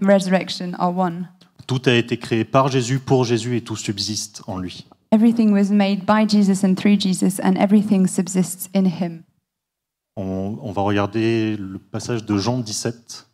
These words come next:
Speaker 1: We're going to read in John seventeen.
Speaker 2: Afin que tous soient un, comme toi, Père, tu es en moi, et comme je suis en toi. Afin qu'eux aussi soient un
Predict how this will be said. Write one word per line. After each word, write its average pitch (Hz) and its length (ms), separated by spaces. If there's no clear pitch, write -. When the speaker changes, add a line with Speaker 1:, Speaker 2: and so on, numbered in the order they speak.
Speaker 1:
We're 202 180
going - 20
to 208 120
read 196 100
in 190 160
John 202 200
seventeen. 202 720
Speaker 2:
Afin 156 300
que 151 120
tous - 580
soient 135 340
un, 123 200
comme 107 200
toi, 131 260
Père, 117 400
tu 107 140
es 98 120
en 101 60
moi, 98 440
et - 40
comme 107 220
je 95 80
suis 104 240
en 92 100
toi. 87 320
Afin 123 360
qu'eux 160 160
aussi 143 580
soient 101 340
un 127 320